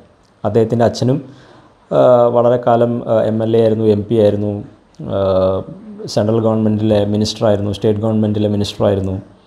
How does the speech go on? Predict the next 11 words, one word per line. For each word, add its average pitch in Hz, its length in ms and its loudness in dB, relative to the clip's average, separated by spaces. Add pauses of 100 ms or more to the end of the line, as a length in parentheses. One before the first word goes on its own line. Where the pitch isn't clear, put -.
(880)
മാധവറാവ് 113 480 4
സിന്ധ്യ. 104 420 -2 (920)
അപ്പോൾ 120 120 -4
അദ്ദേഹത്തെ 113 360 2
പോലത്തെ 127 300 2
ജ്യോതിരാദിത്യ 113 600 0
പോൽ-, 127 320 -2
ജ്യോതിരാദിത്യ 113 640 0
സിന്ധ്യയെ 123 340 2
പോലത്തെ 123 380 2
ഒരു, 120 240 2